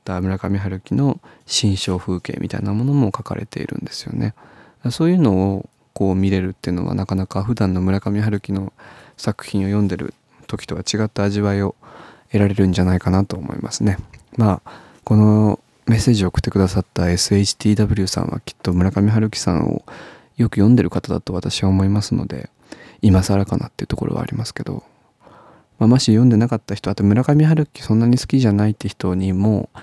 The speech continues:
とっつきやすい本だと思います。遠い太鼓、えっと、講談社？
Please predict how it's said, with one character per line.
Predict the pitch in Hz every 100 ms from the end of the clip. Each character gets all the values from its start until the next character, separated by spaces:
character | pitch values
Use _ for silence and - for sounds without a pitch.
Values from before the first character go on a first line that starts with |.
| - - _
と | -
っ | -
つ | -
き | -
や | 98
す | 98 104
い |
本 | 95 92
だ | 90 -
と | 82
思 | 82
い | 90
ま | 90
す。 | - - -
遠 | - 110 104
い |
太 | 104 101
鼓、 | 95 - 92 -
え |
っ | 98
と、 | 127
講 | - 117 127
談 | 143 135
社？ | - -